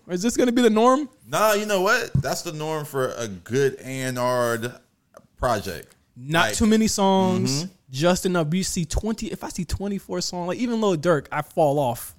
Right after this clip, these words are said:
Speaker 2: Oh, yeah.
Speaker 1: at around song twelve. I'm like,
Speaker 2: Yeah.
Speaker 1: "All right, it's, it's getting to be a bit much here."
Speaker 2: No, when it's, when it's long ass albums, I tend to like the middle, and I'm like, "Oh,
Speaker 1: Yeah.
Speaker 2: this is like the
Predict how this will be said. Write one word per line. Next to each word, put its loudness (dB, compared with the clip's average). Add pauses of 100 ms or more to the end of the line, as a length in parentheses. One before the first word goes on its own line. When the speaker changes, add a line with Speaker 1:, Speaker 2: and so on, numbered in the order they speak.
Speaker 2:
Oh, 2
yeah. 4 (140)
Speaker 1:
at 4
around 4
song 0
twelve. 4
I'm 2
like, 2
Speaker 2:
Yeah. 4
Speaker 1:
"All 4
right, 2
it's, 0
it's -2
getting 2
to 0
be 2
a 0
bit -4
much -2
here." -8 (220)
Speaker 2:
No, 4
when 0
it's, -2
when -6
it's -6
long 2
ass 0
albums, 2
I 2
tend -6
to -4
like -2
the -10
middle, -6
and -8
I'm -6
like, -8
"Oh, 2
Speaker 1:
Yeah. 6
Speaker 2:
this -2
is -10
like -6
the -6